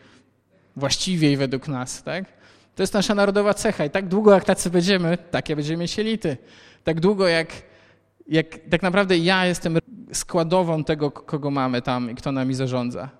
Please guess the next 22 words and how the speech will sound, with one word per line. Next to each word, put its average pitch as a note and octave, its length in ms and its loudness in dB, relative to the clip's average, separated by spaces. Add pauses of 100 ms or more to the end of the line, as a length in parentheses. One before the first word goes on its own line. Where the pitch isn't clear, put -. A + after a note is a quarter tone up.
(420)
Więc D3+ 340 0
jeśli, E3+ 380 2 (480)
i D3 120 -6
ty A3 100 -6
też. E3 400 0 (380)
Więc D#3 280 -6
jeśli D#3+ 220 -2
chcemy A3+ 280 0
cokolwiek G#3+ 460 0
zmienić, E3+ 640 -2 (420)
zachęcam, E3+ 760 -4
musimy E3+ 300 -4
zacząć D#3+ 380 0
od D#3+ 80 -10
samych D3+ 300 -4
siebie. A#2 380 -4 (480)
Tak C#3 140 -6
naprawdę E3 500 0
to, F#3 560 0 (480)
jacy E3 360 0
jesteśmy, D3 640 -6
decyduje, C3+ 840 -2